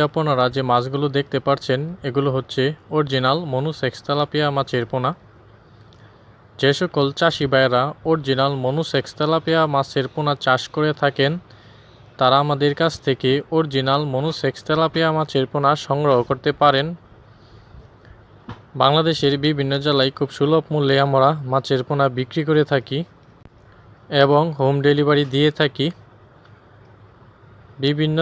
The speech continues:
সাইজের মনুসেক্স তেলাপিয়া মাছের পোনা রয়েছে আমাদের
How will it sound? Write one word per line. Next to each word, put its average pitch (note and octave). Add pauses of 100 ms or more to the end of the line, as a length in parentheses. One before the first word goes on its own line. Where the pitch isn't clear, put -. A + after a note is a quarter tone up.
(140)
সাইজের C3 (500)
মনুসেক্স C#3+
তেলাপিয়া D#3 (100)
মাছের C#3+
পোনা D3
রয়েছে C3
আমাদের C#3+